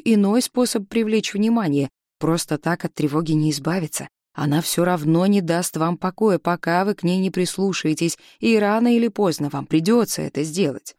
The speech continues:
Если вы имеете опыт борьбы с тревогой, то наверняка уже знаете, как она создает проблемы на работе, в социальной жизни и или близких отношениях.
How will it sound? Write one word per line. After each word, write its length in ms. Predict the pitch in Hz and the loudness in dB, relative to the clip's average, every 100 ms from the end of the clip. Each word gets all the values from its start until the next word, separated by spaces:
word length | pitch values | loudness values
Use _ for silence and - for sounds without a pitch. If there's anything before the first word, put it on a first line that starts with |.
| _ _ _ _ _ _ | _ _ _ _ _ _
Если 360 | 196 214 285 247 | 0 2 2 2
вы 180 | 226 233 | 4 6
имеете 380 | 233 240 202 214 | 6 6 4 2
опыт 300 | 208 190 170 | 2 0 0
борьбы 340 | 190 175 185 | 0 2 0
с 80 | - | 2
тревогой, 440 | 208 214 285 220 | 0 0 2 2
то 120 | - | 2
наверняка 640 | 185 180 185 190 175 190 180 | 0 2 0 0 0 0 0
уже 180 | 170 | 0
знаете, 420 | 170 196 196 175 156 | 0 0 0 -2 -4
как 220 | 160 - | -4 -2
она 160 | 156 | -2
создает 540 | 156 165 147 160 160 - | 0 -2 -2 -2 -2 -4
проблемы 420 | 165 151 160 156 | -6 -2 0 2
на 100 | 151 | 0
работе, 520 | 160 165 262 285 208 | -2 0 0 0 -4
в 40 | - | -6
социальной 560 | - - 151 151 151 | -6 -2 0 2 2
жизни 520 | 143 185 254 233 220 | 0 0 0 2 0
и 320 | - 220 285 302 | 0 2 4 4
или 280 | - 196 | 2 2
близких 460 | 156 143 147 - - | 2 0 -2 -4 -8
отношениях. 720 | - 131 - 131 131 127 - | -12 -10 -10 -10 -10 -14 -18